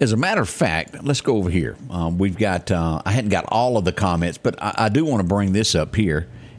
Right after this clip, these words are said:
and play this. Let's go to, uh, it's traditional. Uh, I sat this morning and, uh,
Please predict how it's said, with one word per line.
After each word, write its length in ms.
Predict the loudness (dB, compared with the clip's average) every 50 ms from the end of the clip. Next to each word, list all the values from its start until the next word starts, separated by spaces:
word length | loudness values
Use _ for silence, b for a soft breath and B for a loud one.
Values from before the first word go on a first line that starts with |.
| B -2
and 560 | 0 2 4 4 4 4 2 2 2 0 -2 -6 -10 -18 -20 -20 -20 -20 _ _ _ _ _
play 260 | -2 2 2 4 4
this. 460 | 4 4 2 2 2 0 0 -2 -2 -6 -10 -16 -20 -20 -20 B B B B B B B -12 B
Let's 160 | -4 -4 0 0
go 180 | 2 2 2
to, 260 | 2 2 2 2 2
uh, 280 | 2 0 0 -2 -2 -6 -10 -16 -20 -20
it's 360 | -18 -16 -4 -2 -2 0 0 -2
traditional. 600 | -2 -2 0 0 0 0 0 0 -2 -2 -4 -8 -12 -18 -18 -14
Uh, 220 | -12 -10 -10 -8 -6
I 240 | -4 -2 -2 -2 -2
sat 340 | -2 -2 0 -2 -2 -2 -4
this 220 | -6 -6 -4 -2
morning 440 | -2 -2 -2 -2 -2 -2 -2 -2 -2
and, 300 | -2 -2 -4 -4 -4 -4
uh, 320 | -4 -4 -4 -4 -6 -8